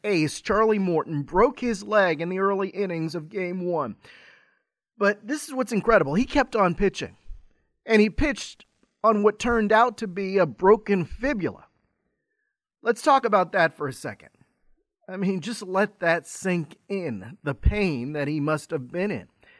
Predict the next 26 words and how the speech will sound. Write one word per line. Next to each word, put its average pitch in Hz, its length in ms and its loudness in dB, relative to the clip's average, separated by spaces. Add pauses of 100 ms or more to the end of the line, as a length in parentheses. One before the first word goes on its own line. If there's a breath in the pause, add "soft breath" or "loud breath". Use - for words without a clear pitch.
(460 soft breath)
So, 220 140 -2
Travis, 233 440 4
what 277 160 4
was 233 180 -2
your 208 140 2
takeaway 185 560 0
when 180 220 -2
you 175 120 0
learned 202 540 0
that 160 140 0 (680)
Morton 220 720 2
was 151 160 -2
able 180 180 -2
to 156 100 -2
keep - 420 -10
pitching 170 480 -2
with 160 200 -6
potentially 247 560 -4
a 151 60 2
broken 190 680 -4
fibula 143 640 -2 (880)
and 185 200 0
still 233 380 4
dominate 202 800 2
those 202 240 6
batters? 175 640 0